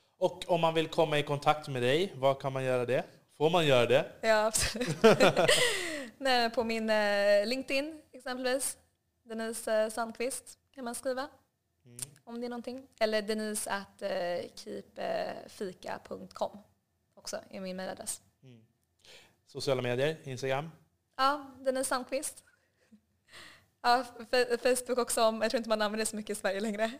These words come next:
Speaker 2: Men <laughs>
Speaker 1: Mm.
Speaker 2: ja, Denise Sandqvist.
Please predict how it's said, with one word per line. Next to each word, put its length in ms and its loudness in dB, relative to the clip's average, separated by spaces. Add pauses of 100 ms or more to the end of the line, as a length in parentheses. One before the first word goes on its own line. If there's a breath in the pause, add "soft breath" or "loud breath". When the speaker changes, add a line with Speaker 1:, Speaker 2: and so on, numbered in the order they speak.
(120)
Speaker 2:
Men 200 -2
<laughs> 400 -4
Speaker 1:
Mm. 200 -4 (340 loud breath)
Speaker 2:
ja, 340 0 (400)
Denise 180 -8
Sandqvist. 440 -4